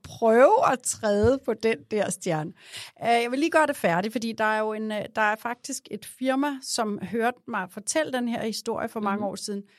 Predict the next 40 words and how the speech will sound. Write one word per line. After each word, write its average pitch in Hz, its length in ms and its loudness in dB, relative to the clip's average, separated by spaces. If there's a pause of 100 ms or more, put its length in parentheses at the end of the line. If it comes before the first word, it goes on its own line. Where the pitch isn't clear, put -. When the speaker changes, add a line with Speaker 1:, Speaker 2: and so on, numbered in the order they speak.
(640)
Speaker 1:
De 277 240 2
har 233 520 -2 (100)
solgt - 420 -2
mig 233 200 -4 (120)
et 202 360 -6 (380)
bord, 320 340 4 (480)
Speaker 2:
Ja. 165 40 -4
Speaker 1:
som 226 200 0
er 214 80 0
lavet, 202 580 0
altså 214 180 -4
som 202 200 -2
er 185 40 0
en 185 220 -4
rigtig 233 420 -4
kloakdæksel, 220 1080 -4 (480)
med 214 260 4
stjernen. 196 580 0
Speaker 2:
Wow. 175 580 -4
Speaker 1:
Og 196 80 -2
så - 80 0
har 214 60 -2
de 214 120 -2
så 220 100 -4
lavet 202 340 0
et - 180 -16
glasbord 196 760 -2
ud 185 100 -6
af 165 160 -4
det, 170 100 -6
så 214 100 -4
det 185 140 2
har 190 200 -2
jeg 190 140 -6
derhjemme. 185 320 2
Speaker 2:
Er 220 60 4
det 208 160 -2
rigtigt? 202 320 2
Speaker 1:
Yes. 240 100 4
Speaker 2:
Ej, 254 80 4